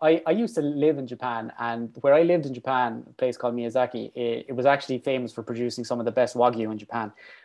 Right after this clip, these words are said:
Um, and I remember distinctly the first time I walked into a supermarket, and, like, you know, here in our, eh, like, eh, I say here in Ireland, I'm, I'm in England at the moment.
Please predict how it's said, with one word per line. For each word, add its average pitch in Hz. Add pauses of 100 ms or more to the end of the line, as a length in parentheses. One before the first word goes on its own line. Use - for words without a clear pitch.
(240)
Um, 131 (220)
and 135
I 190
remember 151
distinctly 127
the 117
first -
time 143
I 127
walked 123
into 117
a 107
supermarket, 120
and, 147
like, 185
you 202
know, 247
here 190
in 143
our, 143
eh, 131
like, 120
eh, 120 (100)
I 117
say 113
here 117
in 113
Ireland, 107
I'm, -
I'm 113
in 117
England 117
at 98
the 107
moment. 113